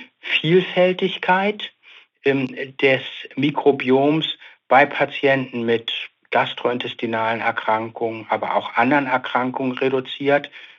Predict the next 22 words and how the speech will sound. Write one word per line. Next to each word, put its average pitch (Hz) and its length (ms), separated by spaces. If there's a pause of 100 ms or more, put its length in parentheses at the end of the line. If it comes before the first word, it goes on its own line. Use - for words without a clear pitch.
(120)
Mikrobiom 120 680
ist 113 180
ja 104 140
ein 98 200
Ökosystem 151 1080 (440)
und 123 200
je 120 260 (880)
niedriger 131 720
die - 140
Vielfältigkeit 147 1200
ist, 131 200 (440)
je 110 120
niedriger 131 600
die 117 160
Diversität 127 960
ist, 139 400 (380)
ähm, 117 220
desto 123 440
anfälliger 120 840
werden 127 340
solche 107 320
Ökosysteme 120 1080